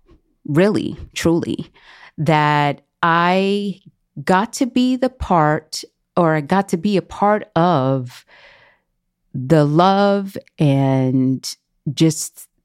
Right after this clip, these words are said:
the love that I saw from these parents for their daughter, and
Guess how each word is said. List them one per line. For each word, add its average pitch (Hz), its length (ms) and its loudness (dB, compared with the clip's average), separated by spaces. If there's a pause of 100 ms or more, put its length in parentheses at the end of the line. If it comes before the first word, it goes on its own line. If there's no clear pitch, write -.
(200)
the 147 140 0
love 151 800 2
that 135 300 -2
I 143 160 2
saw 156 360 0 (160)
from 143 380 0
these 143 240 0 (140)
parents 202 800 -2
for 147 340 -4
their 135 240 0
daughter, 151 520 0 (1040)
and 170 600 4